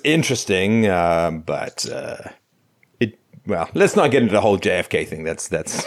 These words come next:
<laughs> that's a big old topic, and I, I don't know, don't want to provoke the inevitable comments, uh, because I won't have enough time to dive into it. Yeah, it was more interesting than he was,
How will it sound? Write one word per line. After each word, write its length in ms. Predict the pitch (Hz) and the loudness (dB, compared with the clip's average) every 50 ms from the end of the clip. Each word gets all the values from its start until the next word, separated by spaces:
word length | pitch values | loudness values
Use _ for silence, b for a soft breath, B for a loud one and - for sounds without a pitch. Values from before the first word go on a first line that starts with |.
| - - | -12 -16
<laughs> 140 | - _ - | -20 _ 0
that's 300 | 220 233 214 196 170 - | 2 2 4 2 2 4
a 160 | 151 143 - - | 2 2 2 2
big 220 | - 208 196 180 | 4 4 4 6
old 220 | 180 170 175 160 - | 6 4 4 2 2
topic, 400 | - 156 151 147 - 147 135 - | 0 0 0 0 0 0 0 2
and 120 | 113 107 | 0 0
I, 140 | 101 98 92 B B B B B B B B B B B B B _ _ _ _ | 0 0 -2 B B B B B B B B B B B B B _ _ _ _
I 100 | - 98 | -2 -2
don't 80 | 95 90 | 0 0
know, 240 | 90 90 90 87 90 - | 0 0 0 -2 -2 -2
don't 100 | 101 95 | -2 0
want 120 | 92 90 | 0 -2
to 60 | 85 | -2
provoke 380 | - 92 80 85 87 90 87 - | -4 -4 -2 0 0 0 0 -2
the 200 | - 90 87 87 | -4 -2 -2 0
inevitable 400 | 87 87 90 87 87 87 80 95 | 0 -2 -2 -2 -4 -4 -4 -4
comments, 560 | 90 - 87 87 87 85 85 82 78 - - 82 | -4 -4 -4 -4 -4 -4 -6 -8 -8 -8 -6 -4
uh, 220 | 80 80 78 78 | -4 -4 -4 -4
because 460 | 78 80 78 - 82 76 76 - - - | -6 -8 -8 -8 -8 -8 -8 -12 -12 -8
I 100 | 85 87 | -6 -6
won't 240 | 78 80 80 - - | -4 -6 -6 -6 -8
have 100 | 85 76 | -10 -8
enough 200 | 78 78 - - | -8 -10 -10 -10
time 180 | - 80 78 | -10 -10 -10
to 80 | 73 73 | -8 -6
dive 240 | - 80 76 73 76 | -4 -4 -4 -4 -6
into 220 | 73 73 - - | -8 -10 -10 -12
it. 120 | - - _ _ | -12 -14 _ _
Yeah, 160 | - 240 220 | 2 4 4
it 60 | 180 | 4
was 120 | 202 185 202 | 4 6 6
more 160 | 247 262 240 | 6 6 6
interesting 440 | 220 214 185 180 170 - 165 135 117 | 4 4 4 2 2 2 2 2 2
than 140 | 107 107 | 2 2
he 120 | 113 110 92 | 2 0 0
was, 300 | 71 73 73 - - | 0 -2 -6 -8 -10